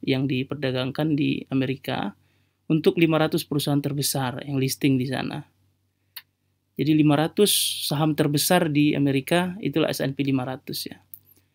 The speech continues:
Kalau di Australia itu ada A S X dua ratus, kalau di kita misalnya indeks harga saham gabungan ya,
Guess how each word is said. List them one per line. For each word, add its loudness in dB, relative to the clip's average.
Kalau 0
di 0
Australia 0
itu 0
ada 0
A 0
S -2
X -2
dua 2
ratus, -2
kalau 0
di -2
kita 0
misalnya 2
indeks 2
harga 0
saham 2
gabungan 4
ya, 0